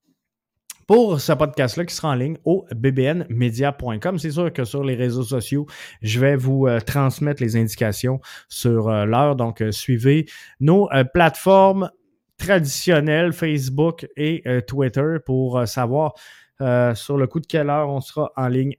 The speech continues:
avec vous. Et, euh, dimanche, M L S Franco, on fait le tour de tous les matchs, hein. Il y a des bons matchs. Il y en a un qui commence dans une dizaine de minutes, Real Salt Lake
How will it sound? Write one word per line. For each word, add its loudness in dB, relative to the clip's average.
avec -2
vous. -2
Et, 0
euh, 0
dimanche, 0
M -4
L -2
S -4
Franco, -4
on -2
fait -4
le -6
tour -2
de 0
tous -6
les 0
matchs, -4
hein. -2
Il -2
y 0
a 0
des 2
bons 2
matchs. 2
Il 4
y 4
en 2
a 2
un 2
qui -18
commence 2
dans 4
une 2
dizaine 4
de 6
minutes, 4
Real 4
Salt 2
Lake 0